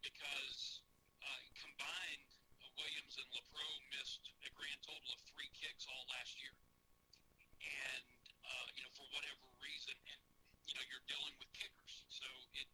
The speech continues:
do you have to have a reason? Uh, you know, unfortunately, sometimes the answer is no. Uh,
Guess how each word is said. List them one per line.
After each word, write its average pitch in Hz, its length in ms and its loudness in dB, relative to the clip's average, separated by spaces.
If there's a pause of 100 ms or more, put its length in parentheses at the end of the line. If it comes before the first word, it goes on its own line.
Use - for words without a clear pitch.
(120)
do - 160 -2
you 139 240 2
have 156 80 0
to - 160 -2
have 156 160 2
a - 160 -14
reason? - 240 -2 (640)
Uh, 120 240 0 (160)
you - 80 -2
know, 127 240 2
unfortunately, 131 560 0
sometimes - 480 2
the 131 160 6
answer - 240 2 (480)
is 135 320 2
no. - 120 6 (360)
Uh, - 160 0